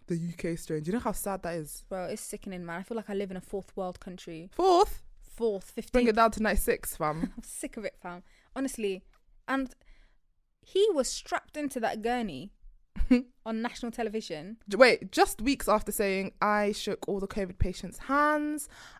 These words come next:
Speaker 1: and I don't think there's a problem. Just wash your hands afterwards for twenty seconds.
Speaker 2: You're
Speaker 1: You should
Speaker 2: good.
Speaker 1: good, you're good to go."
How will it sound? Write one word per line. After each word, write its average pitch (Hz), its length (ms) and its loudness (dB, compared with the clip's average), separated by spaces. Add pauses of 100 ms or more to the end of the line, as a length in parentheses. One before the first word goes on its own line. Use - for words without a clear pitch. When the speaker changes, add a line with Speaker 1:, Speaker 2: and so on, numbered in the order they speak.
(100)
Speaker 1:
and 208 240 -2
I 190 100 2
don't 196 140 0
think 196 120 -4
there's 180 80 -10
a - 40 -14
problem. 214 480 0
Just - 160 -10
wash 214 220 2
your 196 80 -6
hands 202 320 -4
afterwards 180 440 -8
for - 100 -16
twenty 180 220 -6
seconds. 220 800 -8 (480)
Speaker 2:
You're 247 200 -4
Speaker 1:
You 185 60 -6
should 330 140 -4
Speaker 2:
good. 214 100 -6
Speaker 1:
good, 202 140 -2
you're 208 100 -2
good 220 140 -4
to 220 100 -8
go." 208 300 0